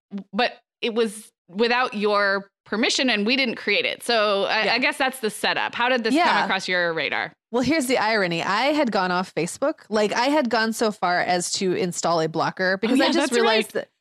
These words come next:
Speaker 2: I, I realized that what I was doing, I, I mean, I'm not someone who's, like, super addicted to Facebook. I don't post a lot on Facebook. I don't engage a lot on Facebook. I, but I mindlessly scroll. So if I'm on my computer and I'm like,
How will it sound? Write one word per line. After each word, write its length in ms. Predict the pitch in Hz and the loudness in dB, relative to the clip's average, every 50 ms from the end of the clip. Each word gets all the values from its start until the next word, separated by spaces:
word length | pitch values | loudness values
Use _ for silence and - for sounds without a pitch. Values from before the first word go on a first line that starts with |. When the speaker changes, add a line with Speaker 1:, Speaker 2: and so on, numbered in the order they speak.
| _ _ _ _ _ - | _ _ _ _ _ -2
Speaker 2:
I, 200 | 233 277 311 - - | 0 0 0 0 0
I 60 | 302 302 | 0 0
realized 300 | 294 339 453 494 440 320 | 0 2 2 2 4 2
that 80 | 285 | 2
what 80 | 240 247 | 2 2
I 20 | 233 | 2
was 180 | 220 190 175 | 2 0 -2
doing, 300 | - 233 233 214 190 185 | -2 0 0 0 0 -2
I, 120 | - 160 - _ - | -6 -10 -12 _ -4
I 40 | 247 | -2
mean, 160 | 294 330 311 - | -2 -2 -2 -2
I'm 160 | - 302 311 | -2 -2 0
not 260 | 285 294 339 381 - - | 0 2 2 0 0 -2
someone 280 | - - 320 285 247 | -4 -2 -2 0 0
who's, 180 | 233 220 202 208 | 0 0 0 -2
like, 100 | 175 - | -2 -4
super 280 | - - 233 196 208 | -2 -4 -4 -2 -2
addicted 340 | 190 170 175 190 - - 220 | -2 -2 -2 -4 -4 -4 -4
to 0 | |
Facebook. 280 | - 254 247 - 269 269 269 | 0 -2 0 0 0 0 0
I 40 | |
don't 120 | 277 277 - | -2 -2 -2
post 300 | - - 170 180 - - | -2 -4 -4 -4 -2 -2
a 40 | 233 | 0
lot 200 | 240 247 262 262 | 2 2 2 2
on 120 | 269 269 | 0 0
Facebook. 440 | - 277 277 - - - 262 226 226 | 0 -2 -2 -2 -2 -2 -2 0 0
I 40 | 202 | 0
don't 180 | 196 190 185 | 0 0 -2
engage 360 | 175 165 143 147 147 160 165 | -2 -4 -2 -2 -4 -2 -2
a 60 | 202 202 | -2 0
lot 160 | 214 214 226 | 0 0 0
on 100 | 233 226 | 0 0
Facebook. 400 | - 240 254 - - 247 233 233 | -2 -2 -2 -2 -4 -4 -2 0
I, 160 | 208 196 196 _ _ _ _ _ _ _ _ _ - | -2 -2 -2 _ _ _ _ _ _ _ _ _ -4
but 100 | - 220 | 0 0
I 80 | 214 208 | 2 2
mindlessly 640 | 196 190 196 196 202 208 214 208 202 - - 196 180 | 2 0 0 0 0 0 0 0 -2 -2 0 -2 -2
scroll. 360 | - - - 190 175 139 117 | -2 -4 -4 -2 0 0 0
So 120 | - - | 0 -2
if 60 | 202 240 | 0 0
I'm 120 | 247 269 | 0 2
on 120 | 311 311 294 | 2 2 2
my 100 | 277 254 | 0 0
computer 520 | 247 254 214 - - 202 202 196 202 208 196 | 0 -2 -4 -4 -2 0 0 2 2 2 2
and 180 | - 196 185 | 0 0 -2
I'm 160 | 180 185 180 | 0 -2 -2
like, 420 | 180 175 170 170 165 - - - | -2 0 0 0 0 -2 -4 -10